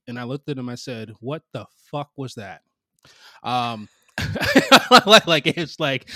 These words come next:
like, the first time riding, and I rode, so, like, that's,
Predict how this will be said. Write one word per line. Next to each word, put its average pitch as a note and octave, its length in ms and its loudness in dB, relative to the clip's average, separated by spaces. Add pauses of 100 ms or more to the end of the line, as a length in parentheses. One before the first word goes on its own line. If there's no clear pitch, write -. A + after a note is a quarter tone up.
(260)
like, C#3+ 220 2
the C#3 80 -6
first G3 360 -2
time F#3 280 0
riding, E3+ 440 -2
and D3+ 100 -2
I G3 60 6
rode, G3 220 0
so, F3+ 80 -6
like, D3+ 180 0
that's, F#3 320 -4